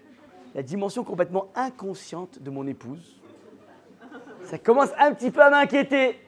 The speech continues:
Ouais, elle doit pas connaître la, la valeur de l'argent, c'est bizarre, tu vois, bon. Et j'étais là, j'étais, j'étais vraiment paniqué, j'étais en train de dire, « Mais pourquoi j'ai pas demandé à tel copain, tel copain et tout ? »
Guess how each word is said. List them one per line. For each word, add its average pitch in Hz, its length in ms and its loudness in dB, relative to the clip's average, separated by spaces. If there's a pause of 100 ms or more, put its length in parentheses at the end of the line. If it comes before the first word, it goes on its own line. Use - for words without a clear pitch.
(520)
Ouais, 202 120 2 (120)
elle 143 120 -8
doit 151 120 0
pas 196 160 2
connaître 202 320 2
la, 175 120 0
la 143 140 -4
valeur 147 220 0
de 160 80 0
l'argent, 190 340 2
c'est 170 140 -10
bizarre, 196 420 0
tu - 80 -2
vois, 233 60 2
bon. 208 180 0 (800)
Et 143 60 -10
j'étais 226 260 -6
là, 294 80 2
j'étais, 185 320 -8
j'étais 151 240 -10
vraiment 190 360 -2 (120)
paniqué, 220 340 -4
j'étais 240 120 -8
en - 20 -6
train 202 80 -2
de 196 40 -4
dire, « 202 100 -2
Mais 202 40 -2
pourquoi 214 300 -6
j'ai 185 80 -6
pas 208 120 -6
demandé 185 220 -4
à 185 80 0
tel 190 180 -6
copain, 214 380 -2
tel 208 180 -4
copain 202 300 -4
et 202 80 -4
tout ? » 262 180 -4